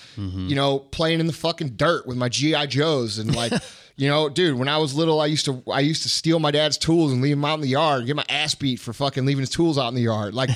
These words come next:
Speaker 1: <laughs>
Speaker 2: dude, one time, uh, one time I was trying to clean my,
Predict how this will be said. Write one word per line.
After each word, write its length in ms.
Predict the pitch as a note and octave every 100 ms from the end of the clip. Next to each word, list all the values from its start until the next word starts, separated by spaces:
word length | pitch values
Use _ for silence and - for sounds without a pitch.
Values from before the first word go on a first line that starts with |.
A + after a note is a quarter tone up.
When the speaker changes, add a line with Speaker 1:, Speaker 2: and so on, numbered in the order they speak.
| - -
Speaker 1:
<laughs> 260 | - - -
Speaker 2:
dude, 160 | E3+
one 200 | C#3+ F3
time, 420 | F3 E3+ F3 E3+ D#3+ - -
uh, 480 | D3 C#3+ C#3 C3 C3 - _
one 260 | D3+ D#3 F3
time 300 | F#3+ F#3+ F3+
I 60 |
was 100 | E3+
trying 300 | - F#3 F3
to 40 | D#3+
clean 380 | - F#3+ F#3+ F3
my, 280 | D#3 D3